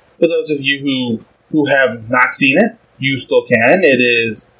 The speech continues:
I'm pretty sure you can get it at Amazon dot com. You can hit the, uh,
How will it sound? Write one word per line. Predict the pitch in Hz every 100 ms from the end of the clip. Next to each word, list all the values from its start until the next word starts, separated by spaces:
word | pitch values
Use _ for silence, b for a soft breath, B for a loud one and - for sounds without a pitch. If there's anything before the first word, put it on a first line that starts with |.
| _ -
I'm | 120
pretty | 170 165
sure | 156
you | 131
can | 123
get | 127 123
it | 120
at | 113 117
Amazon | 113 110 107
dot | 135 -
com. | 117 123
You | 131 113
can | 107 - _ _
hit | 143 135
the, | 131 120 117
uh, | 107 104